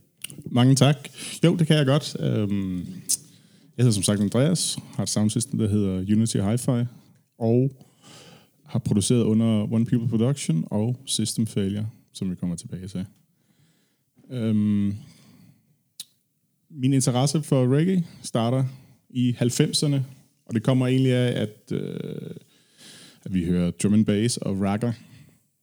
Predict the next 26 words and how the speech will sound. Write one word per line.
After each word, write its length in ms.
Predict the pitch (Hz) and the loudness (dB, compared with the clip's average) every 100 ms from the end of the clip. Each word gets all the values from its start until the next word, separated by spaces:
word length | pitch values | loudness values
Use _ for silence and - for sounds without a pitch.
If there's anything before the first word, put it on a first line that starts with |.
| _ _ _ _ - | _ _ _ _ -16
Og 60 | - | -4
før 240 | 117 110 | -2 0
det 220 | 113 110 | 2 0
har 220 | 107 110 | 0 -2
jeg 140 | 104 101 | 0 0
hørt 140 | 104 | 0
meget 260 | 101 98 107 | 0 0 0
punk, 380 | - 113 127 - | 0 0 -2 -4
som 300 | - 117 - | -4 -2 0
også 340 | 110 131 147 | 0 0 -2
har 380 | 127 110 90 104 - | -2 -4 -4 -8 -12
trådet 500 | - - 98 101 110 | -8 -2 0 0 -2
til, 360 | - - 101 104 - - | -4 -4 -2 -4 -8 -6
øh, 280 | 95 90 | -4 -2
reggae. 300 | 90 90 104 104 - - - - - - - - - _ _ - 110 | -2 0 0 -2 -10 -20 -20 -20 -20 -20 -20 -20 -20 _ _ -10 0
Mm, 640 | 104 98 95 92 92 85 - | 2 4 2 2 0 -2 -2
men 180 | 87 | -2
specielt 440 | 95 - 120 135 117 | -2 -2 2 2 2
den 140 | 123 | 2
elektroniske 640 | 117 110 - 170 165 - 135 | 2 0 -2 0 0 0 0
del, 320 | 143 139 127 | 2 0 0
øh, 200 | - 98 - | -2 -2 0
engelskproduceret, 880 | 123 120 - 110 107 113 107 101 90 | 0 0 0 -2 0 0 2 0 0
øhm, 680 | 98 98 95 92 92 - - 98 | -2 0 -2 -2 -4 -6 -4 -2
ragga 300 | 95 107 110 | -2 -2 -4
og 320 | - 95 | -4 -4